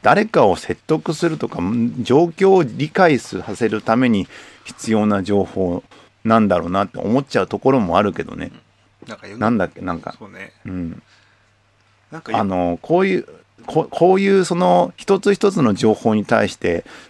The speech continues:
Speaker 1: なんか細かくするをに、二つか三段階に、あ、分けて用意するって、結構使えるメソッドだと思ってて。
Speaker 2: うんうん。
Speaker 1: 結局、結構スケジュール管理もこういうの求められることなんだよね。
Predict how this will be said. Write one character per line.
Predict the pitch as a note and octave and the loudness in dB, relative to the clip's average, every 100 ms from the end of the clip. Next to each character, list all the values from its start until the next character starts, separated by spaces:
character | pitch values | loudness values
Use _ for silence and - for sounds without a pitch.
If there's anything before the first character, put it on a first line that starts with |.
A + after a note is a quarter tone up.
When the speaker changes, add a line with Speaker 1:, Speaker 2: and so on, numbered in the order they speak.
| - | -2
Speaker 1:
な | A2 | -2
ん | |
か | - - | -2 -4
細 | C3 D3+ | 2 2
か | F3 | 2
く | E3 A2 | 0 -2
す | - F2+ | -4 -2
る | E2 G#2+ _ | -2 -2 _
を | A#2 A#2+ G#2 - | 2 4 4 2
に、 | F#2+ A2+ A2+ A2 | -2 -2 0 -4
二 | - D#3+ | -2 -4
つ | D#3+ - | -4 -6
か | A#2+ | -4
三 | A#2+ B2 C3+ | 0 0 2
段 | C#3+ | 0
階 | A#2+ F2 | 0 0
に、 | E2+ - | -2 -8
あ、 | - _ - - | -14 _ -20 -2
分 | A#2+ | -2
け | A#2 F#2 | 0 -2
て | G2 F#2 F2+ | 0 0 2
用 | G2+ A2 G2 | 2 4 4
意 | E2 | 0
す | F2+ | -4
る | E2 | -6
っ | |
て、 | - - G1+ - - - - | -6 -6 -6 -8 -20 -20 -6
結 | F#3+ - | -4 -2
構 | G2 F#2 | -4 -4
使 | - B2+ | -2 4
え | B2 | 4
る | A#2+ | 6
メ | A#2 | 2
ソ | A2 G#2+ | 2 -4
ッ | |
ド | G#2 | 0
だ | G#2+ | 0
と | - F2+ | 0 -8
思 | E2 | -8
っ | |
て | - - | -10 -10
て。 | - D#2+ - _ | -6 -8 -8 _
Speaker 2:
う | A2 | -18
ん | F#2+ G#2 | -18 -20
う | |
ん。 | F#2+ - _ - _ - | -20 -20 _ -20 _ -8
Speaker 1:
結 | - | -4
局、 | - - | -2 -4
結 | - A3 - | -2 -2 0
構 | - | -4
ス | - | 0
ケ | A#3 A#3+ | 0 4
ジ | F4 | 4
ュ | F4+ | 6
ー | |
ル | F4+ | 4
管 | B3+ A#3+ | 6 6
理 | G3 | 6
も | A#2+ | 4
こ | - C3+ | 2 2
う | |
い | C3+ | 4
う | |
の | G#2+ | 2
求 | G2 A2 | 0 2
め | A2+ | 4
ら | A2+ | 6
れ | A2+ | 4
る | G2+ | 2
こ | F2+ | -2
と | D#2+ | -4
な | D#2 | -4
ん | |
だ | E2+ | -6
よ | E2+ | -10
ね。 | D#2+ | -12